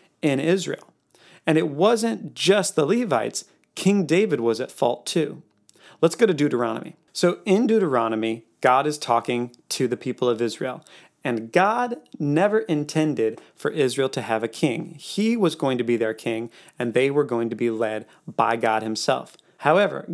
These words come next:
God knew that Israel would want to be like the other nations around them. So he puts this in, in Deuteronomy. We're in chapter seventeen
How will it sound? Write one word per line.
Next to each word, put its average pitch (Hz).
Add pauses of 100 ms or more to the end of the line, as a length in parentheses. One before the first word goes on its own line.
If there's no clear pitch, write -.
God 151
knew 151
that 120
Israel 156
would 123
want 120
to 143
be 127
like 113
the 120
other 110
nations 110
around 113
them. 127 (400)
So -
he 170
puts -
this 185
in, 139
in 127
Deuteronomy. 117 (420)
We're 135
in 123
chapter 139
seventeen 147